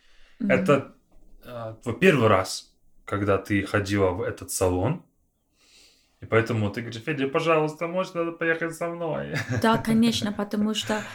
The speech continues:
Speaker 1: а, после, нет, до,
Speaker 2: Мгм.
Speaker 1: а, я ела, а я,
Speaker 2: Ездила.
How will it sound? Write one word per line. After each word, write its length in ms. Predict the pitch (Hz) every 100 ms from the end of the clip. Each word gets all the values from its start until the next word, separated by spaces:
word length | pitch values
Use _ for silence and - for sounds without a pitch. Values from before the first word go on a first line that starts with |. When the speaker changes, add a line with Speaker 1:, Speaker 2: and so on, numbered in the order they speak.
| - - _
Speaker 1:
а, 360 | 208 202 202 196 -
после, 580 | 208 202 214 214 269 277 _
нет, 500 | 220 226 226 196 - -
до, 520 | 170 214 220 311 -
Speaker 2:
Мгм. 320 | - 95 98 120 _ _
Speaker 1:
а, 360 | - 190 185 185
я 640 | 180 185 214 208 202 202 202 _ _ _ _ _ _ _
ела, 680 | - 185 196 190 190 196 233 - _
а 100 | 202
я, 120 | 135
Speaker 2:
Ездила. 520 | 95 90 98 90 87